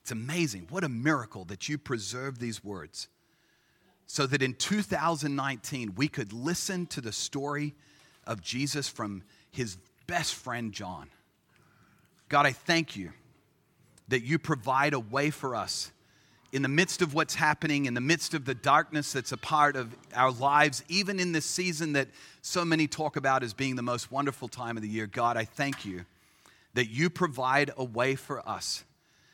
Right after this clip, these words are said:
in the midst of the darkness to see that you are light and that you are life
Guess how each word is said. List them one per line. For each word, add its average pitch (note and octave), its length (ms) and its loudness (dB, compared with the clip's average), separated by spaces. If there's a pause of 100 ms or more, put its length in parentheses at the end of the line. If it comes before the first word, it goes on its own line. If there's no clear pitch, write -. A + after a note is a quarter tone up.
(520)
in B2+ 120 -4
the A#2 100 -2
midst D3 360 0
of D#3 120 -2
the D3 80 -2
darkness G#2+ 480 -4
to A2 100 -8
see D3+ 380 0
that A#2+ 180 0
you B2 220 0
are G#2 120 0
light A#2 520 -4 (800)
and G#2+ 140 -6
that G#2 120 -6
you B2 220 -2
are A2 100 2
life B2+ 640 -4